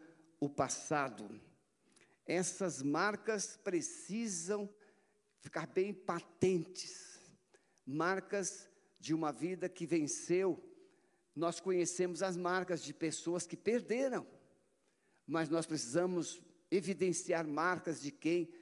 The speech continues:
venceu, marcas dos vencedores. E rogou-lhe um dos fariseus que comesse com ele. E entrando em casa do fariseu,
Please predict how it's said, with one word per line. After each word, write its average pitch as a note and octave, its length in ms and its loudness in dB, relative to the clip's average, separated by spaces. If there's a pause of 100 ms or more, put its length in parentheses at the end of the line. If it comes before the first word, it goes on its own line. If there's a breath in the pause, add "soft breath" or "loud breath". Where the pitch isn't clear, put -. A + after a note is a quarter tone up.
(260 loud breath)
venceu, E3+ 760 2 (300 loud breath)
marcas D#3 440 2
dos D3+ 200 0
vencedores. E3 1080 2 (1800 soft breath)
E C#3 60 0
rogou-lhe B3 760 4
um B3 140 2
dos A3+ 220 0
fariseus F#3 640 2
que F3+ 100 -8
comesse E3+ 520 2
com D#3 240 2
ele. E3 380 2 (680 loud breath)
E D3+ 120 2
entrando G3+ 680 0
em F3 160 4
casa G3+ 460 2
do D#3 120 0
fariseu, D#3+ 880 2